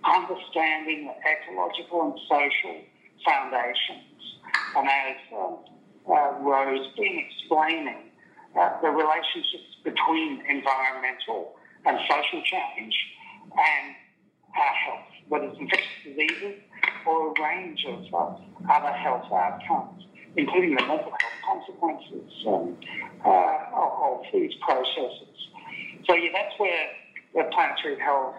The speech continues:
um, sits. It's, uh, really encouraging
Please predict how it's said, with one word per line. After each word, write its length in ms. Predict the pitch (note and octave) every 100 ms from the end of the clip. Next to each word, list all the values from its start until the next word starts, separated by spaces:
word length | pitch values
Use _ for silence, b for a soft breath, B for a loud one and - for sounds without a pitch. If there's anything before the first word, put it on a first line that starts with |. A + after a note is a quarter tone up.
| -
um, 300 | A2 F#2+ - - - -
sits. 260 | - - -
It's, 340 | - - - - B B - -
uh, 200 | G3 - -
really 600 | F3 D#3 G3 G3+ G3 -
encouraging 1000 | - - - E3 E3+ F3+ F3+ - F3+ -